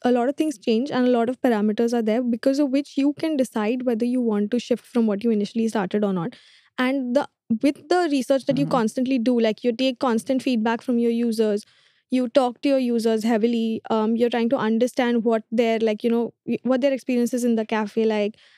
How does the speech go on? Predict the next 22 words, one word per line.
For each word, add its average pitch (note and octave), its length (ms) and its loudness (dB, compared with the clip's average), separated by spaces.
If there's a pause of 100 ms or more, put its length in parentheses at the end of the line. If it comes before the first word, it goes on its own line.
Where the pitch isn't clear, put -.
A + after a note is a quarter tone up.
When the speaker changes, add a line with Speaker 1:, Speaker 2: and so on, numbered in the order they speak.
(160)
Speaker 1:
And B3+ 160 0
once C4+ 280 0
you F4 120 2
Speaker 2:
Mm-hmm. D3 260 0 (340)
Speaker 1:
kind C4 240 0
of D#4 60 -2
start C#4+ 220 0 (100)
analyzing A#3+ 560 0
the D4 80 -2
kind A3+ 400 0
of B3 160 -2
people A#3 380 0
that - 180 -6
come G#3 220 0
to A#3 80 0
your A3+ 120 0
cafe, G#3 360 -4
you A#3+ 140 0
have G#3+ 260 -2
that A3+ 160 2
demographic G#3 560 -2
data, G#3 300 -2